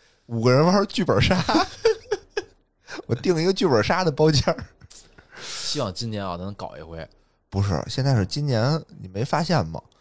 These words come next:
Speaker 2: 嗯，嗯。
Speaker 1: 就是咱这主播的人数什么时候能回归到 <laughs> 正常都不一定，对吧？
Speaker 2: 是啊。
Speaker 1: 大杰子估计四月份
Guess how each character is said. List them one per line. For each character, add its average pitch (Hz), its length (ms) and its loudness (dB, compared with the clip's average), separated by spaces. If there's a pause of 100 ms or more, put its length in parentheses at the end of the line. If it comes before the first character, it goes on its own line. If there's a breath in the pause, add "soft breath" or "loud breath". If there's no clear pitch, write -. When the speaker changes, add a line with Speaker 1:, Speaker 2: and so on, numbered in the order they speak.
(140)
Speaker 2:
嗯， 87 260 -12
嗯。 - 60 -14
Speaker 1:
就 117 60 -4
是 113 60 -2
咱 131 200 0
这 175 140 2
主 101 200 -6
播 160 260 2
的 147 80 6
人 95 160 2
数 104 200 -2
什 98 160 -4
么 110 60 -6
时 117 40 0
候 120 60 2
能 117 160 0
回 117 280 2
归 180 280 4
到 - 120 4 (340)
<laughs> - 360 -6
正 147 180 2
常 139 260 4
都 180 100 4
不 165 180 -2
一 156 160 2
定， 175 220 0 (800 soft breath)
对 110 140 0
吧？ 95 140 4
Speaker 2:
是 370 60 0
啊。 - 20 -2
Speaker 1:
大 - 140 -2
杰 131 200 4
子 240 220 4
估 226 180 -2
计 139 560 2
四 - 580 -8
月 185 140 4
份 196 220 4